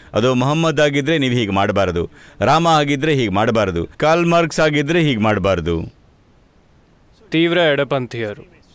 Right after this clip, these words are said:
Speaker 2: ಪ್ರಧಾನಮಂತ್ರಿಗಳು ಅವರನ್ನ ವರ್ಣಿಸೋದಿಕ್ಕೆ ಒಂದು ಪದ ಹುಟ್ಟು ಹಾಕಿದ್ದಾರೆ. ಅವರು ಹೇಳ್ತಾರೆ, ಎಡಪಂಥೀಯರು ದೇಶದ ಮನಸ್ಸುಗಳ ಮೇಲೆ ದೊಡ್ಡ ಪ್ರಭಾವ ಬೀರಿದ್ದಾರೆ, ಏಕೆಂದ್ರೆ ಅವರು ಅಧಿಕಾರ ಕೇಂದ್ರಕ್ಕೆ ತುಂಬಾ ಸಮೀಪದಲ್ಲಿದ್ದಾರೆ.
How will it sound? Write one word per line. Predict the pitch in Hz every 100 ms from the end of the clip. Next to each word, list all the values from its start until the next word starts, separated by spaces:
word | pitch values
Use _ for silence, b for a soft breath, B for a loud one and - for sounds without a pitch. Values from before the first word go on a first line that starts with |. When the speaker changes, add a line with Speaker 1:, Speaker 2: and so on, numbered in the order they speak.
| - - _ _ _ _
Speaker 2:
ಪ್ರಧಾನಮಂತ್ರಿಗಳು | 139 143 175 202 202 190 185 180 175 175
ಅವರನ್ನ | 143 147 151 147
ವರ್ಣಿಸೋದಿಕ್ಕೆ | 127 127 131 151 156 139 131 - 123 -
ಒಂದು | 123 117
ಪದ | - 117
ಹುಟ್ಟು | 139 139 120 123
ಹಾಕಿದ್ದಾರೆ. | 113 - 101 98 92 - _ _ _ -
ಅವರು | 127 139 156
ಹೇಳ್ತಾರೆ, | 147 143 147 143 143 139 127
ಎಡಪಂಥೀಯರು | 135 143 151 147 151 147 143 143 123
ದೇಶದ | 123 131 135
ಮನಸ್ಸುಗಳ | 143 131 123 127 151 131 131
ಮೇಲೆ | 123 117 117 110
ದೊಡ್ಡ | 113 117
ಪ್ರಭಾವ | 143 - 117 123 127 127
ಬೀರಿದ್ದಾರೆ, | 120 117 113 110 107 110 151 - b b -
ಏಕೆಂದ್ರೆ | 127 131 147 147 147
ಅವರು | 135 139
ಅಧಿಕಾರ | 127 123 135 160 156
ಕೇಂದ್ರಕ್ಕೆ | 156 151 139 139 - 143
ತುಂಬಾ | 135 123 135
ಸಮೀಪದಲ್ಲಿದ್ದಾರೆ. | - 120 139 151 131 120 107 98 101 - -